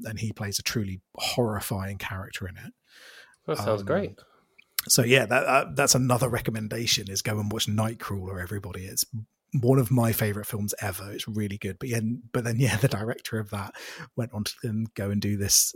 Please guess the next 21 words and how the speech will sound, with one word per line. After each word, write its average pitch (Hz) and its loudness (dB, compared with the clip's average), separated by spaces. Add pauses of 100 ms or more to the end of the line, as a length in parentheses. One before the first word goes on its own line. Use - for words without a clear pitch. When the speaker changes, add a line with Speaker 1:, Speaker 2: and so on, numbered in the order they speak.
Speaker 1:
this - 4
horror 123 8
satire 98 2
called 101 -6
Velvet 101 -4
Buzzsaw. 98 0 (500)
Um, 98 -2 (280)
and, 113 0
uh, 117 2
and 147 4
he 147 8
was 135 6
in 151 6
The 113 4
Sisters - 4
Brothers 147 4
as 117 -4
well, 117 2
which 131 -2
is 107 -4
a, 104 0